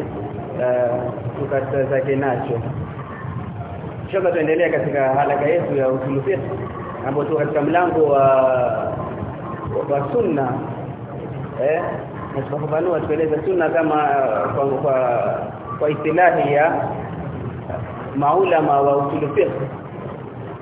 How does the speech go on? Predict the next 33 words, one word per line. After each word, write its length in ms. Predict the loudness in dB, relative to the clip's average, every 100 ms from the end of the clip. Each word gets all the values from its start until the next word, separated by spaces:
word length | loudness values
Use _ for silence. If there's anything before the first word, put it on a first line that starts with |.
| -12 -14 -14 -14 -6
kwamba 200 | -2 0
ni 140 | 2 0
chimbuko 680 | 0 0 0 2 4 4
la 180 | 2 2
sharia 360 | 4 4 4 4
pamoja 420 | 4 2 2 4
na, 260 | 4 2 0 -4 -8 -10 -12 -12 -12 -10 -10 -8 -8 -8 -10 -10 -12 -6
na 120 | -4 0
Qur'ani, 480 | 2 4 4 2 0
sio? 180 | 0 0 0 -4 -6 -4
Kwamba 180 | 0 2 2 0 -2 0
sunna 400 | 2 2 2 0
ni 120 | 0
chimbuko 440 | 0 0 0 2 2
la 180 | 2 0
sharia 400 | 2 2 2 2 -2 -6 -4
pamoja 360 | -2 0 2 2
na 120 | 2
Qur'ani, 540 | 2 0 4 4 4 2 -2 -2
na 100 | 2
uchukuliwa 500 | 2 2 0 4 4
kutoka 260 | 4 2 2
katika 380 | 0 0 2 6 6 6 6 6 4 4 2 -2 -6 -8 -8 -2
sunna 260 | 0 2 2
kama 220 | 2 2
chimbuko 340 | 0 0 2
la 200 | 2 4
sharia, 380 | 4 6 6 6
uh, 920 | 4 0 -2 -6 -6 -8 -4 2 2
maneno 280 | 2 2 2
ya 60 | 2
Mtume 260 | 2 0 2
sallam 340 | 4 4 2